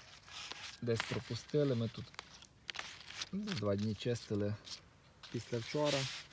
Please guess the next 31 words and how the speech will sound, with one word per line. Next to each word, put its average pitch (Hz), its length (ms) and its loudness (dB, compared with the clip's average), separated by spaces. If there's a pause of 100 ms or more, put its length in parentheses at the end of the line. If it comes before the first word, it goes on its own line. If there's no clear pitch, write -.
(320)
і 113 240 -2
сьогодні 104 600 0
дочищали, 110 680 2
і - 20 4
от 107 160 2
вже 107 300 2 (1300)
буквально 107 400 2
за 107 100 0
два 104 200 2
дні 110 180 6
виросли 101 500 0 (180)
свіжі 107 260 0
вусики. 101 600 -4 (420)
Ось - 180 -4
так 117 180 0
зараз 117 340 0
виглядає 117 440 2 (100)
кущик, 151 420 -2 (400)
скоро 117 460 0
буде 110 200 2
ділитися. 135 760 2 (1800)
Так 113 200 -2
гарно 110 280 2
все 117 200 0
виглядає, 120 480 4
було 123 220 6
все 120 200 2
заросше, 127 480 2
бур'янами, 127 640 2
лунки 127 360 2
позаростали 135 920 0